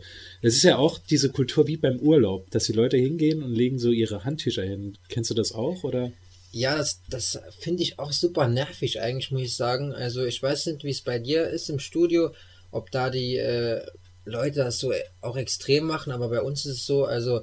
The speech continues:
Speaker 2: ich gehe da an den Gerä-, an den Geräten vorbei und liegen, da liegen Handtücher und die Leute stehen daneben und unterhalten sich <laughs>
Speaker 1: Ja.
Speaker 2: über,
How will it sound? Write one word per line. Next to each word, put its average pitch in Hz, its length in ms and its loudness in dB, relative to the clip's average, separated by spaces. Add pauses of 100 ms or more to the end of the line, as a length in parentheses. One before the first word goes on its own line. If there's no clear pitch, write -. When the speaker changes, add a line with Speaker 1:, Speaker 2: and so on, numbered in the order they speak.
(680)
Speaker 2:
ich - 220 -4
gehe 143 140 0
da 143 180 4 (100)
an 120 120 -2
den 127 100 0
Gerä-, 117 300 -2
an 117 100 0
den 120 100 2
Geräten 113 400 -2
vorbei 139 380 0
und 123 300 -6 (340)
liegen, 131 320 0
da 117 100 -2
liegen 120 340 -4
Handtücher 147 520 -2
und 131 60 -2
die 120 80 -4
Leute 127 300 0
stehen 139 240 -2
daneben 127 500 -2
und 127 220 -8
unterhalten 120 500 -4
sich 139 320 2
<laughs> - 0 -
Speaker 1:
Ja. 143 60 6
Speaker 2:
über, 127 240 8